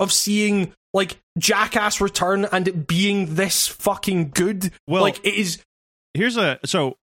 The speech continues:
Speaker 2: speaking of spoilers for Jackass, which I haven't seen any, but I did, uh, see one. I guess it's, it's not really a spoiler. It's more of just, like, an interesting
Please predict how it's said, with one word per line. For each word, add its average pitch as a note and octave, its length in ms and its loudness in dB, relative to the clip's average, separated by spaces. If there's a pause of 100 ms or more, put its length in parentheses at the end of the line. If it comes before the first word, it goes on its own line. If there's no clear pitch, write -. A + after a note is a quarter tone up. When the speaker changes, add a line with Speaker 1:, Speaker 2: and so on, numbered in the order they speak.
Speaker 2:
speaking A#3+ 180 -2
of D3 60 -2
spoilers C3 600 -2
for - 160 -14
Jackass, G#2 460 -8
which B2 180 -2
I C3 80 0
haven't D3+ 240 -2
seen C#3 200 -4
any, A#2 160 0
but C3 180 -2
I C3+ 80 0
did, D#3+ 280 -2
uh, A2+ 300 0
see B2+ 300 -4
one. B2+ 540 0 (600)
I A2+ 80 -4
guess F3+ 340 -2
it's, - 140 -10
it's - 160 -8
not G#3 180 -2
really D3 300 -2
a D3+ 60 -4
spoiler. C#3+ 420 -2
It's B2+ 120 -4
more F#3 100 0
of E3 80 -4
just, C3+ 100 -10
like, C3 100 -8
an A#2 60 -4
interesting C#3 500 -4